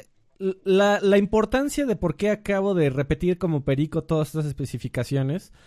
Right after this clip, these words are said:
y por qué se volvió una noticia,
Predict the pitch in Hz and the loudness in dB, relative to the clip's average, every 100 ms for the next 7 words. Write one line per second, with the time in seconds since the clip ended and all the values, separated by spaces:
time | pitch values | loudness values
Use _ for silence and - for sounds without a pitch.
0 | _ - 143 131 151 143 165 175 175 190 | _ -10 -6 0 2 0 2 0 2 2
1 | 165 139 147 156 165 165 165 151 135 - | 2 4 6 6 4 2 0 0 -2 -2
2 | 156 - 135 135 | -2 0 0 0